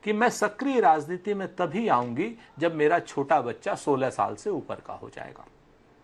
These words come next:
दो बच्चे हैं उनके, एक बेटी है, एक बेटा है।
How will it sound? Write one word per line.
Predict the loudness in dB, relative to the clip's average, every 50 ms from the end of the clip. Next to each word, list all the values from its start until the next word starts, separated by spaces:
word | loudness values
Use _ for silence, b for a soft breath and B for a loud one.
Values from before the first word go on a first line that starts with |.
| _ _ _ _ _ _ _ _ _ _ _ _ -20 _ _ _ _ _ _ _ -12 -4
दो | 0 2 2 2
बच्चे | 2 0 -2 0 0 0
हैं | 0 0
उनके, | -2 -2 -2 0
एक | 0 0 0 -2
बेटी | -4 -4 -4 -2 -2 -2
है, | -2 -2
एक | -4 -4
बेटा | -6 -6 -4 0 0
है। | 0 0 -2 -8